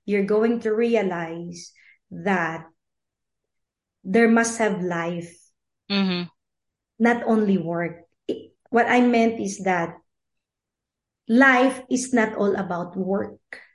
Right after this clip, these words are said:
Speaker 2: Correct.
Speaker 1: There's so much more about life. It's a gift from God that we need to enjoy. We need to have a balanced life. You need to put boundaries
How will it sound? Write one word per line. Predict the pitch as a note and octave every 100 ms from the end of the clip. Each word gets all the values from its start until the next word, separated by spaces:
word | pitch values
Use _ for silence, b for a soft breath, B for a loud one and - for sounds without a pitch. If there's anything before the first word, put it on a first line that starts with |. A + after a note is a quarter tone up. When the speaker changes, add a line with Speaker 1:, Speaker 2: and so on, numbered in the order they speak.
| _
Speaker 2:
Correct. | - E3+ D3 - - - _ _ _ _ G#3+
Speaker 1:
There's | C4+ C4+
so | - D#4 D#4
much | C#4+ C4 -
more | A#3 A3 A#3+ A#3
about | G3 G3 G3 G3 -
life. | F#3+ F3+ A3 C#4+ A3+ - -
It's | A3 -
a | A3+ F3
gift | G#3 C4+ C4+ - -
from | - G3+ F#3+
God | F#3 A3 A#3 E3 - _ _ -
that | G#3+ G#3+
we | G3 C4+ C#4
need | A#3+ A3 -
to | G#3
enjoy. | F#3 F3 E3 E3+ E3 D#3+ D#3 _ _ B B B B
We | B3+
need | C4 D#4+ B3+
to | C4
have | A#3+ A#3 A#3+ G3
a | G#3 E3+
balanced | F#3 G3 G3 G3 G3 -
life. | F3 F3 E3+
You | A3
need | A#3 B3+
to | B3
put | B3 C4 G3
boundaries | G#3 G#3+ A3+ A#3 B3 C4 C4